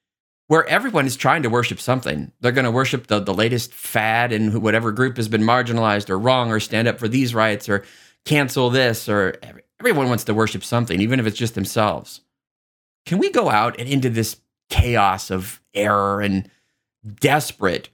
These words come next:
longing for something to worship? Maybe we can go out positively and say, "All right, this unknown God that you are so desperately trying to find, even though you don't know it, I can tell you about him.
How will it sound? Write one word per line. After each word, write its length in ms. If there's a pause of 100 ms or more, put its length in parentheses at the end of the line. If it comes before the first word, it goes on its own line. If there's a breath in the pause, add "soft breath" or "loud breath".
(140)
longing 440
for 120
something 540
to 80
worship? 460 (960)
Maybe 180
we 140
can 160
go 160
out 260
positively 600
and 120
say, 360 (400)
"All 80
right, 120
this 360 (420)
unknown 440
God 340
that 140
you 100
are 80
so 220
desperately 640
trying 300
to 40
find, 640
even 200
though 60
you 120
don't 180
know 160
it, 180 (840)
I 80
can 140
tell 160
you 100
about 260
him. 260